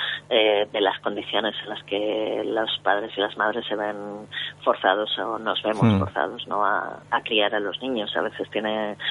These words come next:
Speaker 1: es difícil mantener esa conciencia y mantenerte firme en esos hábitos.
Speaker 2: Hmm. Y, y ese cultivo de, de la alegría, ¿qué,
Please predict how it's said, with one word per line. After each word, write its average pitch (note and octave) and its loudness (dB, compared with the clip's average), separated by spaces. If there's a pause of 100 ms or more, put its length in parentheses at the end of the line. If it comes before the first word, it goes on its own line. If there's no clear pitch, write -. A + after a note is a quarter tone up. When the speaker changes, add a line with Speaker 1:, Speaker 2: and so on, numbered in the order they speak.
(240)
Speaker 1:
es B2+ 0
difícil A#2+ 0
mantener G#2 -2
esa G#2 -6
conciencia A2+ 2
y A#2 0
mantenerte G#2 -4
firme G#2+ -2 (440)
en - 2
esos - -2
hábitos. - -2 (260)
Speaker 2:
Hmm. A#2+ 4 (500)
Y, - 6
y B2+ 10
ese D3+ 6
cultivo C#3 8
de, B2+ 8
de A#2 8
la A2+ 8
alegría, A2 8
¿qué, A#2+ 8